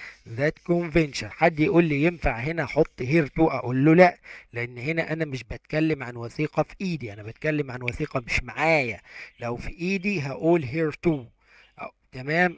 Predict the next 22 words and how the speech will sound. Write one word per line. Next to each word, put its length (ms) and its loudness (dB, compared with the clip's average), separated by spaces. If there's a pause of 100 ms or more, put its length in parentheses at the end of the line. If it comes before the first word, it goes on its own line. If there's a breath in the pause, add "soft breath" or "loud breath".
(120)
أو 200 -4
قدامي 800 0
هقول 380 2
here 260 0
to، 100 2
لكن 360 4
هي 180 -6
مش 240 -6
معايا، 320 -2
يقول 260 0
لك 160 0
من 340 -8
تلتاشر 880 4
يناير 540 2
ألفين 240 -4
وستة، 580 -10 (380 loud breath)
والملاحق 840 2
المرفقة 640 -4
بها 160 -2
يبقى 420 -6
there 540 0 (500 loud breath)
to، 40 -8